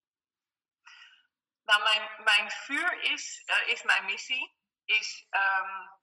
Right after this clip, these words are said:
ik, nou, mijn vuur is, is, eh, van betekenis kunnen zijn in deze wereld.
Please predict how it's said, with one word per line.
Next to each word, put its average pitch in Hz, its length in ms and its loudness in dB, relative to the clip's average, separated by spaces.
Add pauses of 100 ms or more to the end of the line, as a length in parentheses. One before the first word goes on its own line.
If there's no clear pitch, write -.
ik, - 280 -12
nou, 214 220 8
mijn 226 140 2
vuur - 240 -6
is, - 440 -4
is, - 440 -10
eh, 214 200 -12
van 226 180 -10
betekenis 226 640 -6
kunnen 190 200 -16
zijn 185 240 0
in 185 100 -2
deze 185 340 0
wereld. - 680 -8